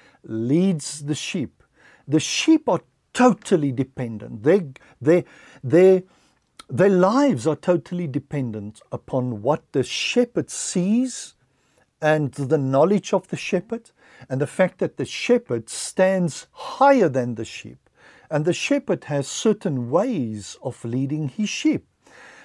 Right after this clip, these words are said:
But I want to turn the thing around today, because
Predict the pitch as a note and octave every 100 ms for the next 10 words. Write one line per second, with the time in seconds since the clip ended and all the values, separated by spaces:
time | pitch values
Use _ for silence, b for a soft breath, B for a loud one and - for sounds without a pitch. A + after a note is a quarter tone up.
0 | B A3 - B3 F4+ E4+ D#4 - A3+ -
1 | - B3 A#3+ A3+ G3+ D3 F#3 - A3 G3+
2 | D#3+ D3 D3 C#3 - A#2+ G#2 C#3 C3 D3
3 | F3+ F3 -